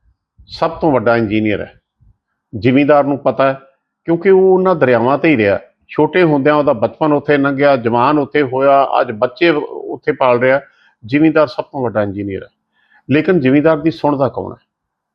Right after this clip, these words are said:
ਜ਼ਿਮੀਂਦਾਰ ਦੀ ਜੇ ਸੁਣੀ ਹੁੰਦੀ ਤੇ ਜ਼ਿਮੀਂਦਾਰ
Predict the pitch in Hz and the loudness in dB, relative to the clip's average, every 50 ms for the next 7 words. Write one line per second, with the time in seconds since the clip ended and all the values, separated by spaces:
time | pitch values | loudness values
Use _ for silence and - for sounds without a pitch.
0 | _ _ _ _ _ _ - 120 101 113 139 143 170 170 160 160 156 156 147 143 | _ _ _ _ _ _ -8 -2 0 2 4 4 4 4 4 2 2 0 0 0
1 | 160 160 147 160 156 - - 135 131 139 147 131 110 120 110 101 113 107 85 - | -2 -2 0 -2 -2 -2 -2 -2 0 0 0 0 0 -2 0 0 -2 -2 -2 -8
2 | _ _ _ _ _ _ _ _ _ _ _ _ _ - 156 127 135 143 147 151 | _ _ _ _ _ _ _ _ _ _ _ _ _ -4 -2 0 0 2 2 2
3 | 147 156 151 151 147 139 135 131 - | 2 4 2 4 2 2 0 -2 -4